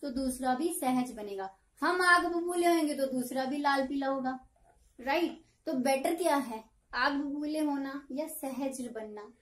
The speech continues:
जैसे ये doctor सहज हैं, तो क्या सही है, है ना? तो कबीर जी के दोहे में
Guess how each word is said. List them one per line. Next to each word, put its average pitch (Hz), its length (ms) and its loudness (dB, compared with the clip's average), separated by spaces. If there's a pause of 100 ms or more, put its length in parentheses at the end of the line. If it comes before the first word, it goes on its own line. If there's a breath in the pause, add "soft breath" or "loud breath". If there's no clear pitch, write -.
(140)
जैसे 226 240 -4 (340)
ये 226 60 -8
doctor 220 320 -8
सहज 220 380 -10
हैं, 202 120 -16 (680)
तो 302 80 -8
क्या 339 420 2
सही 196 300 -4
है, 185 120 -8
है 226 80 -12
ना? 330 160 -6 (380)
तो 302 60 -10
कबीर 294 420 -2
जी 320 140 -2
के 330 140 -2
दोहे 262 320 2
में 285 260 -2